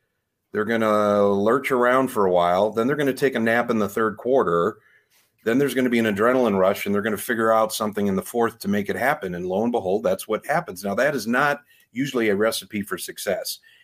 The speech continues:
And it's probably not gonna be a recipe for success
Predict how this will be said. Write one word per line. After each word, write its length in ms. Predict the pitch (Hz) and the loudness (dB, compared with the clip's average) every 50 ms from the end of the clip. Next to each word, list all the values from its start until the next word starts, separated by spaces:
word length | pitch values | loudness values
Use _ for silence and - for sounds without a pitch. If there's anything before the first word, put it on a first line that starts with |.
| _ _ | _ _
And 140 | - 95 98 | -8 -6 -6
it's 100 | 92 - | -6 -6
probably 400 | - 143 156 175 175 160 156 147 | -2 0 2 2 2 2 2 2
not 180 | 139 139 135 131 | 2 0 0 0
gonna 140 | 135 127 113 | 0 -2 0
be 100 | 120 113 | 0 2
a 60 | 110 | 2
recipe 460 | 110 113 110 - - 101 - 113 104 | 2 0 0 -2 -8 -8 -8 -8 -6
for 120 | - 104 | -4 -6
success 640 | 98 - - 95 - - 104 101 98 92 - - - | -8 -8 -10 -14 -8 -2 0 0 0 -2 -4 -10 -12